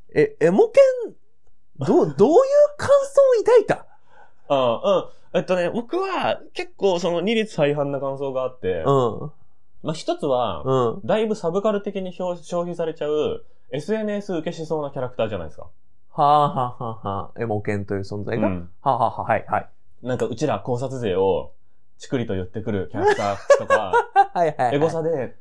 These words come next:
Speaker 2: うちらのツイートもエモケン見てるのかな？ウケるみたいな感じで、
Speaker 1: あー、はあはあはあ。
Speaker 2: エモケンに関する、もう、ポットでの感想ってすげえ言いやすいっていうか。
Speaker 1: はいはいはいはい。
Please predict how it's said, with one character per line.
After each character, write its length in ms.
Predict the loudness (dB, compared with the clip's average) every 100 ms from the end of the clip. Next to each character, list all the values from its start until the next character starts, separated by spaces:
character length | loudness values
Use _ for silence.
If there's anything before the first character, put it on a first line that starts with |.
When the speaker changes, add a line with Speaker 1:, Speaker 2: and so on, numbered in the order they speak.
| -8
Speaker 2:
う 80 | -2
ち 100 | -2
ら 80 |
の 120 | -2 -4
ツ 140 | -6
イ 80 | -4
ー 40 |
ト 100 | -4
も 260 | 0 0 0
エ 60 | -2
モ 100 | -2
ケ 100 | -4
ン 80 |
見 80 | -2
て 100 | -2
る 60 | 0
の 100 | -2
か 100 | -4
な？ 340 | -4 -4 -4
ウ 80 | -6
ケ 140 | -4 -2
る 220 | -2 -2
み 80 | -4
た 80 | -4
い 40 |
な 80 | -4
感 160 | -6 -8
じ 100 | -4
で、 240 | -2 -2
Speaker 1:
あ 40 | -2
ー、 40 |
は 20 |
あ 280 | 0 0 0
は 40 | -4
あ 100 | -8
は 160 | -6
あ。 20 | -2
Speaker 2:
エ 40 |
モ 140 | -2 -2
ケ 100 | -4
ン 80 |
に 80 | -4
関 200 | -4 -4
す 100 | -4
る、 420 | -4 -2 -4 -6 -12 -10
も 420 | -4 -2 -2 -6 -12
う、 60 | -16 -18 -18 -8
ポ 120 | -6
ッ 60 | -6 -4
ト 100 | -4
で 80 |
の 120 | -2 -4
感 200 | -4 -4
想 140 | -6
っ 60 | -8
て 80 |
す 200 | -8 -6
げ 60 | -4
え 20 |
言 80 | -4
い 80 | -2
や 100 | -4
す 100 | -6
い 40 | -8
っ 40 |
て 120 | -10
い 60 | -12
う 60 | -12
か。 100 | -10
Speaker 1:
は 280 | 0 2
い 80 | 2
は 200 | 2 -2
い 60 | -2
は 180 | -8 -8
い 80 |
は 140 | -8 -8
い。 140 | -10